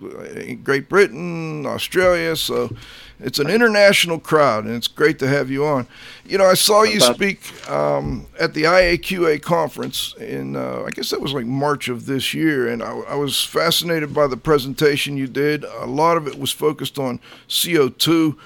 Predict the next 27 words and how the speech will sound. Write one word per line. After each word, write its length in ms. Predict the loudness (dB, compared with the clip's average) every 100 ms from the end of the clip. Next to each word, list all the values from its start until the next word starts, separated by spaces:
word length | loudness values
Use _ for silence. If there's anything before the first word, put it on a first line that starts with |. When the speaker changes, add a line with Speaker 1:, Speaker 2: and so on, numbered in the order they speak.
| -20 -20 -10
Speaker 1:
carbon 340 | 0 0 0 -2
dioxide. 1000 | -2 0 0 0 -2 2 4 4 2
Um, 400 | -2 -6 -6 -8
there's 200 | -6 -6
been 160 | -4 -4
a 100 | -2
lot 220 | 0 0
of 180 | 0 -8 _ _ _ _ _ _ -20 _
recent 480 | -6 -2 0 0 -2
interest 500 | 0 0 0 -2 -2
in 380 | -4 -2 -2 -6 -8
carbon 380 | 0 0 0 -2
dioxide. 760 | 0 0 0 0 -2 0 -2
We, 140 | -4 -8
we 200 | -6 -4
made 240 | -2 -2
the 80 | -4
title 400 | 0 4 4 2
of 80 | -2
the 80 | -4
show, 400 | 0 2 2 2
Is 200 | 0 0
C 220 | 0 -2
O 100 | -2
two 320 | -2 -2 0
a 80 | -2
Pollutant 560 | 0 2 2 2 -4